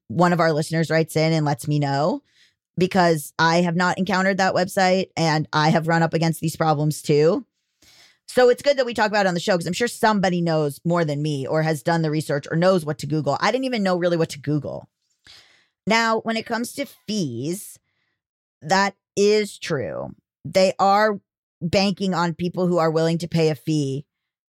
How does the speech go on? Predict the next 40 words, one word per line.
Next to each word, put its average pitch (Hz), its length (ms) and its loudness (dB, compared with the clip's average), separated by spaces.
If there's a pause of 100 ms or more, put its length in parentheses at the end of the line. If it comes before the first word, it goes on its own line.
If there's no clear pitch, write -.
(380)
on 160 380 2 (440)
trying 185 460 0
to 175 140 -4
not 170 260 0
invest 151 400 0
in 143 80 0
horrible 143 340 0
things. - 600 -12 (460)
I 214 100 4
do 233 200 -4
think 277 220 -4
sometimes 208 580 -2
it - 180 -6
does 151 280 0
cost 180 300 0
more 190 160 0
to 185 100 2
run 180 300 2
a - 80 -2
socially 180 340 -2
conscious 175 380 -4
fund 175 360 0
because 156 800 0 (420)
they 277 300 2
are 170 300 2
having 180 320 -2
to - 180 -4
opt 156 240 0
out 156 220 2
of 160 120 -2
things 165 520 0
and, 160 160 0
like, 151 220 -2
do 165 160 0
more 156 220 0
research 156 680 -2
and 151 340 2
look 156 240 0
at - 140 -2
stuff 151 340 2